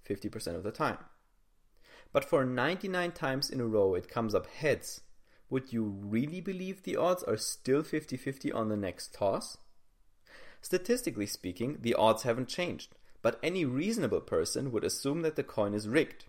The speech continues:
and bet heads. If unlikely ha-, events happen more often than they statistically should, you must question the assumptions of your model. For example,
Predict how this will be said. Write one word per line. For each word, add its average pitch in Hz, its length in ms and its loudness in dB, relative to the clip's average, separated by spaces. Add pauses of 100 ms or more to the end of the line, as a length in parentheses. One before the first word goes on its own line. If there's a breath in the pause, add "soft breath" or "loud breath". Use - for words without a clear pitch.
(120)
and 90 180 -8
bet 82 200 2
heads. - 480 -2 (1080 loud breath)
If 139 160 -4
unlikely 208 500 2
ha-, 143 100 -4 (140)
events 123 340 0
happen 120 380 0
more 107 240 4
often 107 400 2
than 95 160 -2
they 92 100 2
statistically 107 720 -6
should, 131 420 2 (280 loud breath)
you 156 80 -4
must 147 240 -2
question 196 460 0
the 92 100 -2
assumptions 92 460 -4
of 98 120 0
your 120 100 0
model. 120 460 0 (880 loud breath)
For 120 160 4
example, 110 580 2